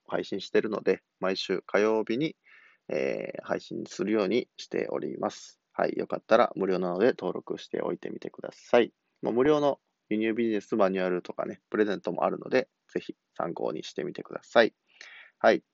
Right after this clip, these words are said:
で、本日の合わせて聞きたいは、えー、まあ、個人でも収入を作っていく方法についてお話ししている回がありますので、そちらを聞いてみてください。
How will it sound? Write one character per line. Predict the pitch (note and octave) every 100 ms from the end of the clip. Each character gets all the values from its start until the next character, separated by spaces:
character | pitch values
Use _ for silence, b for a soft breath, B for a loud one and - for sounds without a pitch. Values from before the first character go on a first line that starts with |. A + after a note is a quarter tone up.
| _
で、 | -
本 | D3 E3
日 | C#3+ - -
の | C3 -
合 | G2+
わ | G#2
せ | -
て | -
聞 | -
き | - _
た | - -
い |
は、 | - G#2+ - _ b b b b -
え | F#2 F2 D#2+ D2 -
ー、 | - _ _ _ _ _ _ _ _ _ _ - -
ま | A2+
あ、 | -
個 | C3+
人 | A#2+ G2
で | C#2
も | -
収 | - G2+
入 | G2
を | F#2
作 | - -
っ |
て | -
い | F2+
く | -
方 | -
法 | G2+ -
に | G#2
つ | -
い | G#2
て | E3+ -
お | -
話 | - - -
し |
し | -
て | -
い | -
る |
回 | - F2
が | G2+ C3 -
あ |
り | -
ま | -
す | - -
の |
で、 | B2 A#2+
そ | -
ち | - -
ら | - -
を | A#2+ -
聞 | -
い | -
て | -
み | -
て | - -
く | -
だ | -
さ | - - A#2+
い。 | A#2+